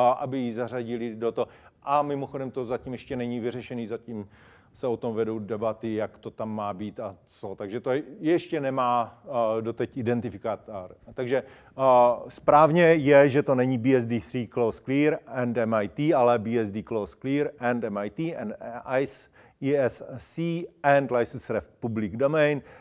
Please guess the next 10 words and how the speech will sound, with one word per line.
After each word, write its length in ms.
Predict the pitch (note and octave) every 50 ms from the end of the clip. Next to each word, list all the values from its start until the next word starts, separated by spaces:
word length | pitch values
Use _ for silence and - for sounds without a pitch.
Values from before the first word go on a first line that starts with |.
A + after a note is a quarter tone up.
| - _ _
and 400 | D3+ D3+ D#3+ D#3 D#3+ D#3 - -
něco, 400 | C3+ C3 C3 B2 B2 - C#3+ A#2+
co 160 | - - B2
zatím 300 | G#2+ A2 - - A2 G#2
nevíme. 340 | G2 F2 E2+ F2+ E2+ E2+ D#2+ - - - _ _ _ _ _ - _ _ _ _ _ _ _ _ _ _ _ _ _ _ _ _ _ _ _ _ _ _ _ _ _ _ _ _ _ _ _ _ _ _ _ _ _
Jo, 320 | A#2+ B2+ C3+ G3 G#3+ F3 -
takže 300 | - D#3 D3+ C3+ C#3 D#3+ D#3 - _ _ _ _ _ _ _ _ _ - B2 _ _ _ _ _ _ _ _ _ _ _ _ _ _ _ _ _ _ _ _ _ _ _
těm 200 | _ F#3+ F#3 F3 F3
upstreamovým 640 | D3+ - - - E3 F3 F3 F3 E3+ F3 E3+ D#3+ D3+
vývojářům 800 | C#3 D#3 D#3 D3+ D#3+ D#3+ D3+ B2+ C#3 D#3 D3+ D3 D3 C3+ C3